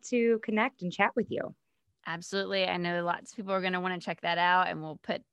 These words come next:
Speaker 2: all the, the links in, in the show notes, including to your podcast, which I'm also excited to check
Speaker 1: Yeah.
Speaker 2: out. And I really, I think this is, it's very unique. It's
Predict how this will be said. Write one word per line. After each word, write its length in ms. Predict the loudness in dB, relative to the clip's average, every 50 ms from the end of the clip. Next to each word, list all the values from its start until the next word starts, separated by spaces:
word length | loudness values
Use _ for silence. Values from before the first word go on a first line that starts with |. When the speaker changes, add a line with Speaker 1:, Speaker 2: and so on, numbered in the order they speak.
| -6 0
Speaker 2:
all 220 | 4 4 4 4
the, 320 | 4 2 2 2 0 -2 -2
the 140 | -2 -2 0
links 300 | 0 -2 -4 -4 -6 -8
in, 180 | -8 -8 -8 -8
in 140 | -8 -8 -8
the 80 | -8
show 220 | -6 -4 -2 -2 -2
notes, 360 | -2 -2 -4 -4 -6 -8 -10
including 440 | -12 -10 -8 -6 -6 -6 -6 -8 -10
to 100 | -10 -10
your 320 | -8 -8 -8 -8 -10 -12 -10 -6
podcast, 540 | -4 -4 -4 -4 -2 -2 -2 -2 -2 -4 -8
which 140 | -12 -8 -6
I'm 180 | -6 -4 -4
also 240 | -6 -8 -8 -8 -6
excited 720 | -6 -6 -6 -6 -4 -2 -2 0 -2 -2 -4 -4 -6 -6
to 140 | -6 -8 -6
check 180 | -4 -4 -4 -2 -2
Speaker 1:
Yeah. 300 | -2 0 0 0 0 -2 -4
Speaker 2:
out. 80 | -6 _ _ -10
And 540 | -8 -6 -6 -6 -6 -6 -8 -10 -10 -12 -16 _ _ _ _ _ _ _ _ -20 -16 _ -6
I 40 | -6
really, 640 | -6 -6 -4 -2 -2 0 2 2 2 0 0 -4 -10 _ _ _ _ -12
I 80 | -10 -6
think 200 | -6 -6 -2 -2
this 200 | -2 -2 -2 -2
is, 340 | -4 -4 -6 -10 -14 -20 _ _ _ _ _ _ -8
it's 140 | -8 -4 0
very 240 | 4 4 4 6
unique. 520 | 4 4 2 0 0 -2 -2 -4 -6 -8 -12 -10
It's 160 | -10 -10 -12